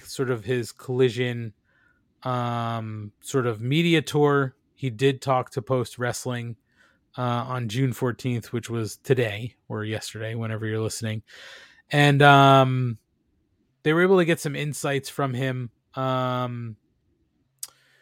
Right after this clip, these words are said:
Tony Khan was quoted as saying, "Obviously, there are things that happened outside of the ring that you might want me to talk about that I cannot talk about, but I would love to talk about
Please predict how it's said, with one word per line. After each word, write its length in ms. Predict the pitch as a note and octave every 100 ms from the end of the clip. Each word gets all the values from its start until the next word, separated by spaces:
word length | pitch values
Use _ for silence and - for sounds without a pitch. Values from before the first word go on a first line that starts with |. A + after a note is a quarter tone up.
| _ _ _ -
Tony 240 | E3+ E3+
Khan 260 | D#3 D#3+ D#3
was 120 | C3+
quoted 260 | - D#3
as 100 | D3
saying, 220 | - D3 C#3+
"Obviously, 420 | D3 D3+ - D#3
there 180 | D3 D3
are 40 |
things 340 | C3+ - D#3 C3+
that 120 | D3+
happened 380 | - C#3 D3 C#3+
outside 440 | C#3 - D3+ E3
of 100 | E3
the 100 | D#3
ring 240 | D#3 E3 E3
that 160 | C#3+
you 140 | C#3+ C3+
might 240 | C#3 C#3
want 180 | C#3+ C#3
me 100 | C#3+
to 100 | C3
talk 340 | B2 - C#3+ D#3
about 400 | C3+ C#3 C#3+ C3+
that 140 | C3+
I 120 | C3+ C3
cannot 520 | - - E3+ E3 -
talk 240 | - C3+ C3
about, 260 | C3 C3
but 80 | C#3
I 60 | C3
would 180 | B2+ A#2
love 340 | A#2+ D3 C#3+
to 100 | -
talk 280 | - C3 B2
about 400 | B2 B2 B2 B2